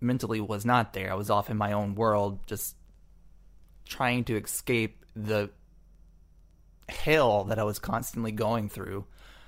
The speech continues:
Um, I would come home hating myself because I wasn't getting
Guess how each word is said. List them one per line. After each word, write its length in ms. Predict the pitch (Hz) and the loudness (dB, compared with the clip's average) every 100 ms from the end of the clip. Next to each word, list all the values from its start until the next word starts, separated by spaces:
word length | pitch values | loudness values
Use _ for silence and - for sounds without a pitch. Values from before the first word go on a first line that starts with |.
| - - | -20 -8
Um, 600 | 113 110 107 107 104 104 - - - - - - - - | -2 0 0 0 -2 -4 -12 -20 -20 -20 -20 -20 -10 -2
I 60 | |
would 140 | 117 - | 0 0
come 180 | 139 131 | -2 -2
home 380 | - 120 113 | 2 4 4
hating 340 | 120 - 120 110 | 0 -2 0 2
myself 720 | 104 101 - 98 101 104 - - - - - - - | 0 -2 -2 0 2 0 -6 -20 -20 -20 -20 -20 -8
because 260 | 113 110 107 | -2 0 2
I 40 | |
wasn't 340 | 110 113 113 107 | 2 2 0 0
getting 520 | 110 107 107 104 | 0 0 0 -2